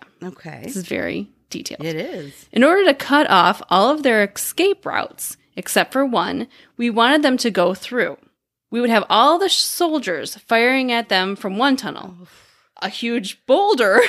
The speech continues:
Speaker 2: <laughs> rolling down another tunnel.
Speaker 1: This is Indiana Jones movie. <laughs>
Speaker 2: And a strong gust of wind that would be coming from another direction.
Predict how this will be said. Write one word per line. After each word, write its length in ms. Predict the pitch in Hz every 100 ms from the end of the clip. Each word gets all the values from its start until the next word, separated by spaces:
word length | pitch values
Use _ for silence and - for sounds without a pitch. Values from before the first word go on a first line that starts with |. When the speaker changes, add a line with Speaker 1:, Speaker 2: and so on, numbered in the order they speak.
| - 415 370 440 - -
Speaker 2:
<laughs> 640 | _ _ - - _ _ 240
rolling 460 | 302 381 392 349
down 420 | 311 330 285 277 262
another 400 | 254 339 605 -
tunnel. 440 | - 277 294 339
Speaker 1:
This 80 | 254
is 60 |
Indiana 320 | 262 269 285 285
Jones 580 | - 220 285 311 -
movie. 480 | 294 294 - - - -
<laughs> 60 | - - - _ _ _ _ _ _ _ -
Speaker 2:
And 400 | 349 285 285 -
a 80 | -
strong 480 | - - 262 403 440
gust 240 | 427 -
of 140 | 403 339
wind 440 | 381 427 320 370 294 _ _ _
that 140 | -
would 100 | 285
be 80 | 285
coming 320 | 294 277 311
from 180 | 269 233
another 300 | 226 208 247
direction. 640 | 247 226 233 - - 202